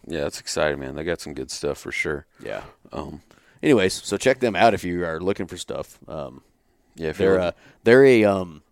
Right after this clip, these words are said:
Speaker 2: what do you call it? Direct to consumer?
Speaker 1: Yeah. Yeah, they don't, they don't, uh, they're not in any retail stores.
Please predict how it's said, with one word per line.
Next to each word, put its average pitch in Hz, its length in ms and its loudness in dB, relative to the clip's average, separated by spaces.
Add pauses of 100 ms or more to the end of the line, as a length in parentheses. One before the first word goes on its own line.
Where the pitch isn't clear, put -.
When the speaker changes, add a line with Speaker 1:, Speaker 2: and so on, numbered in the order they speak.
(400)
Speaker 2:
what 104 80 -12
do 110 60 -2
you 98 40 -6
call 90 240 0
it? - 80 -10 (1500)
Direct 98 340 2
to 117 80 -6
consumer? 113 560 -4 (180)
Speaker 1:
Yeah. - 160 -2 (460)
Yeah, 76 260 -4
they 87 120 -2
don't, 95 320 -4
they 87 180 -4
don't, 98 340 -6
uh, 73 380 -4 (560)
they're 98 100 -10
not 107 220 4
in 90 40 -6
any 85 180 -4
retail 76 380 -6
stores. - 420 -14